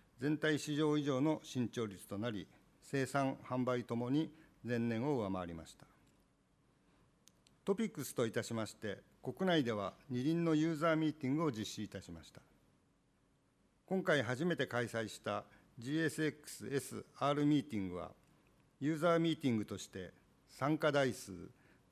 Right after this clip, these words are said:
来場者数ともに過去最高となり、大変盛り上がりました。また、このイベントでは、ユーザーミーティングとして初めて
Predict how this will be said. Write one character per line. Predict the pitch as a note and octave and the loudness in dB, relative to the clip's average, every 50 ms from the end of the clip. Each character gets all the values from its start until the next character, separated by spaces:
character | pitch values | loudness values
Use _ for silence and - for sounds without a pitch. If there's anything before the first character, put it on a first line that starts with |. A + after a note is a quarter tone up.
| _ _ - | _ _ -2
来 | B2+ C#3 D3+ | 0 0 2
場 | C3 D#3 D3+ | 2 2 0
者 | B2+ - C#3+ A#2+ | 2 0 -2 -4
数 | - - G#2 F2 | -4 -8 -12 -10
と | - - A2 | -8 -4 -2
も | A#2+ B2 B2 | 0 0 0
に | B2 A#2+ B2 - - - | 0 0 -2 -6 -8 -8
過 | - C3+ | -8 -6
去 | - A#2+ G#2 | -4 -6 -4
最 | - A#2 A#2 B2 A#2+ | -2 -2 -2 -2 -2
高 | - A#2 A2+ G2+ | -4 -4 -6 -4
と | - A2+ | -2 -2
な | A2 G#2 G2 | -2 -2 -2
り、 | F2+ E2+ E2 - - _ | -4 -8 -10 -14 -10 _
大 | - C#3 C#3+ B2+ | 0 0 2 2
変 | C#3 D3+ D3 D3+ - - | 2 2 0 0 -2 -4
盛 | - A#2 G#2+ | -4 -2 -2
り | G#2+ G2 | -2 -2
上 | F#2 | -4
が | F2 | -6
り | D#2+ D#2+ | -8 -10
ま | D#2 D2+ | -12 -14
し | - - | -16 -20
た。 | - - _ _ _ _ _ _ _ _ _ _ _ _ _ _ _ _ _ _ _ _ _ _ _ _ _ - | -20 -20 _ _ _ _ _ _ _ _ _ _ _ _ _ _ _ _ _ _ _ _ _ _ _ _ _ -6
ま | B2+ B2 | -6 -4
た、 | - - B2+ B2 - - - - _ _ _ - | -2 0 0 -2 -2 -4 -10 -20 _ _ _ -4
こ | - C#3+ | 0 2
の | D3 D#3 | 4 4
イ | D#3+ D#3 | 4 2
ベ | E3+ E3+ | 2 0
ン | E3+ E3 | 0 0
ト | D#3 D#3+ D#3+ | -2 -2 0
で | C#3+ D3 | 2 2
は、 | C3 G#2+ F#2 - - - - - - - - - _ _ _ _ _ _ _ _ _ - - - G3+ F3+ - - | 2 2 2 -2 -4 -10 -20 -20 -20 -20 -20 -20 _ _ _ _ _ _ _ _ _ -20 -20 -18 -18 -16 -10 -6
ユ | B2+ C#3 D3+ | -2 -2 0
ー | D3 | 2
ザ | C#3+ E3 D#3+ | 4 4 4
ー | |
ミ | E3 E3+ E3+ D3+ | 4 4 2 2
ー | |
テ | - C#3 | 4 4
ィ | A#2+ | 2
ン | A2 | 2
グ | G2+ F2+ | 2 -2
と | G#2+ F#2+ | -4 -6
し | - - | -6 -6
て | - A2+ G2+ F2+ - - | -4 -4 -4 -4 -6 -10
初 | - A#2+ A#2 F3+ | -12 -6 -2 0
め | F#3 E3 | 2 2
て | - - A#2+ G#2 G2 | 0 0 -2 -4 -4